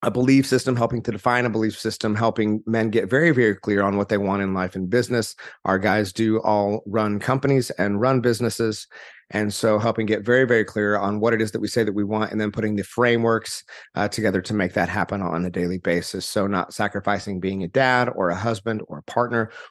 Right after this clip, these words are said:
or a business owner or an athlete or a spiritual leader. We believe that you can have it all. And in having it all is, is creating a very, very clear definition of what that is, getting very clear on the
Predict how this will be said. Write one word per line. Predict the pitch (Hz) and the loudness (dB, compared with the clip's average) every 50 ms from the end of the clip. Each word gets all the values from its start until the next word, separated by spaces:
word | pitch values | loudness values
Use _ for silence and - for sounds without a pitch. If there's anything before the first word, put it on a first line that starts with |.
| _ - | _ -10
or | - 73 92 95 | -6 -4 -4 -2
a | - 65 85 | -2 -4 -2
business | 82 - 131 127 135 139 127 - | 2 2 2 4 4 2 2 2
owner | 131 131 127 | 2 2 2
or | 123 92 98 85 | 2 2 2 0
an | 90 92 - - | 0 0 0 2
athlete | 131 139 139 - - 143 139 135 - - - - - - _ - | 2 2 2 2 2 2 2 0 0 -6 -14 -20 -20 -20 _ -6
or | - - 90 | -2 0 0
a | 76 78 | 0 0
spiritual | - - - 127 139 135 - - 127 120 | -2 -2 2 4 4 4 4 4 4 6
leader. | 123 123 113 120 123 120 - _ _ - | 6 6 4 2 0 -2 -6 _ _ 0
We | 110 107 | 0 0
believe | 98 107 104 104 101 | 2 2 0 0 0
that | 107 92 | -2 -4
you | 104 | -6
can | 98 - 127 123 120 | -4 -2 0 2 2
have | 113 117 113 110 104 | 2 2 0 0 0
it | 107 | 2
all. | 104 101 113 131 151 139 | 2 2 4 4 2 0
And | - 107 107 107 104 104 - | 0 -2 -2 -2 -4 -4 -2
in | 117 120 123 | -2 0 0
having | 123 120 117 107 110 110 | 2 2 0 0 0 -2
it | 107 104 | 0 0
all | 104 104 101 107 | 0 0 0 -2
is, | 101 - - - | -4 -6 -10 -8
is | - 101 95 92 - - _ - | -6 -6 -6 -6 -10 -18 _ -12
creating | - - 117 107 104 104 104 101 | -4 0 2 2 2 2 0 0
a | 101 98 | 0 -2
very, | 90 87 120 127 143 156 | -2 0 2 4 4 4
very | 147 127 123 107 95 | 4 4 2 2 0
clear | - - 120 107 104 | -2 -4 -6 -6 -4
definition | 98 110 98 - - 107 101 - - 110 | -2 -2 -2 -2 -2 -6 -6 -4 -4 -6
of | 98 92 | -4 -2
what | 107 110 98 - | -2 -2 -2 0
that | 101 87 95 98 | -2 -2 0 2
is, | 113 143 160 170 170 - - - - - - _ | 2 2 2 2 -2 -6 -12 -20 -20 -20 -14 _
getting | - 113 110 107 104 98 | -2 0 0 2 2 2
very | 101 110 110 107 | 4 4 2 2
clear | 98 - 113 110 | 0 0 0 0
on | 107 104 | 2 2
the | 104 104 95 | 0 -2 -4